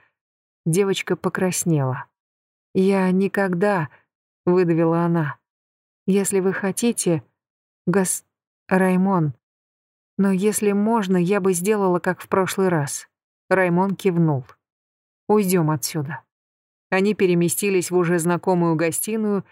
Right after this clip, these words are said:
и снова Сильвара упала на колени, изящная, будто птица, подбитая стрелой охотника.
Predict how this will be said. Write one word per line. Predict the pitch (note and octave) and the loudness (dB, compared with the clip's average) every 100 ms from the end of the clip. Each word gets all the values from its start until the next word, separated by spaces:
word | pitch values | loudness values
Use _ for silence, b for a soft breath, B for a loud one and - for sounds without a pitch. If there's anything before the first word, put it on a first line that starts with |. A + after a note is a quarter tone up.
| b _ | b _
и | F#3 F#3+ | -2 0
снова | - A3 A#3 A3+ | 0 0 0 0
Сильвара | - E3+ E3+ F#3 | -2 0 0 0
упала | F3 D#3+ F3+ E3+ E3 | 0 0 0 0 0
на | D#3+ | -2
колени, | D#3 E3+ D#3 C#3 C3+ C#3+ _ _ _ | -2 -4 -2 -2 -4 -10 _ _ _
изящная, | F#3 E3+ E3+ G3+ F#3 - E3 D#3 | 0 2 2 0 -2 -2 -2 0
будто | F3 F#3 - E3+ | -2 -2 -2 -2
птица, | - - G#3+ - E3+ | -4 -2 -2 -2 -2
подбитая | - F3 D#3 F#3 - F3 | -2 -2 0 0 0 -2
стрелой | C#3+ F3 F3 D#3+ D#3 | -2 0 0 2 0
охотника. | D#3 - D3+ D3 C#3+ D3 C#3+ | -2 -4 -4 -6 -8 -8 -10